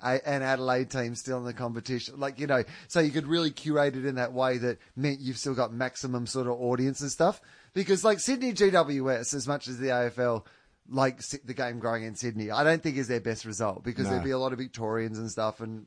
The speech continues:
Speaker 1: who re-, who might tune out of that game, I
Speaker 2: Yeah.
Speaker 1: reckon. But, um, th-,
Speaker 2: Who,
Speaker 1: you know.
Speaker 2: who wa-, but, but which Melbourne team would you like to see G W S take on most?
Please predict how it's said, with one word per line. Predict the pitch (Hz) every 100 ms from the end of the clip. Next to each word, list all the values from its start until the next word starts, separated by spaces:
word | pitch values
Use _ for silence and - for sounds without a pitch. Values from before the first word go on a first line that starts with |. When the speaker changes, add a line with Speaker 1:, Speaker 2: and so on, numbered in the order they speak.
| -
Speaker 1:
who | 127 135
re-, | 120 120
who | 127 120
might | 110 107 - -
tune | 120 104
out | 104 101
of |
that | 104 101
game, | 98 101 98
I |
Speaker 2:
Yeah. | 120 120
Speaker 1:
reckon. | 101 107 - - - _
But, | 143 127 -
um, | 127 127 123 120 104 _ _ _ _ _ _ -
th-, | 208
Speaker 2:
Who, |
Speaker 1:
you | 233
know. | 196 120 117
Speaker 2:
who | 170 214
wa-, | 214 208
but, | 160 185 185
but | 196 180
which | 196 208 160
Melbourne | 156 147 139 139 131
team | - 131 117
would | 110
you | 107 113
like | 110 107
to |
see | - 110 101
G | 82 107
W | 101 98 98
S | -
take | 98 90
on | 92 90 87
most? | 90 78 65 -